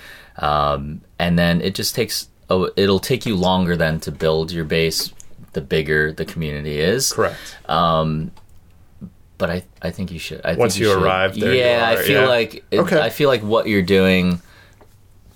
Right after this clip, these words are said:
Speaker 1: people, more people need to see. I've never even heard of Mixer.
Speaker 2: Right.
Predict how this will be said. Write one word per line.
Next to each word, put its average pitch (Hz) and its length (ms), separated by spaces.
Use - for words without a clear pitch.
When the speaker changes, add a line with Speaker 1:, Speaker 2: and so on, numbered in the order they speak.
Speaker 1:
people, 98 360
more 92 240
people 92 240
need 85 200
to - 60
see. - 220
I've 101 200
never 101 240
even 90 180
heard 87 220
of 82 260
Mixer. 104 560
Speaker 2:
Right. 98 300